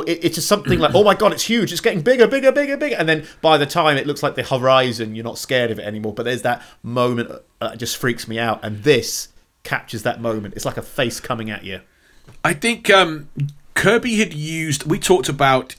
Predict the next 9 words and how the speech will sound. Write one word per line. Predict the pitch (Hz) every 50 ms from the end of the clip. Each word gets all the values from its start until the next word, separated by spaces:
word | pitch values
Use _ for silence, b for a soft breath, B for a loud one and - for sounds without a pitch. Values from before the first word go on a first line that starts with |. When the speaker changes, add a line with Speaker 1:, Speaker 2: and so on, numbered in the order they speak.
| _ _ -
Speaker 2:
i-, | - - -
in | 107 139 139 131 131
our, | - 127 127 127 123 123 120 120 117 117 117 117 -
um, | 117 117 117 113 113 113 110 110 - - _ _ _ _ _ _ _ _
Rise | 127 113 120 139 156 160 147 -
of | 139
the | 139
Silver | 127 - - 143 135 131
Surfer | 123 - - - 135 127 123 - - 107 95 87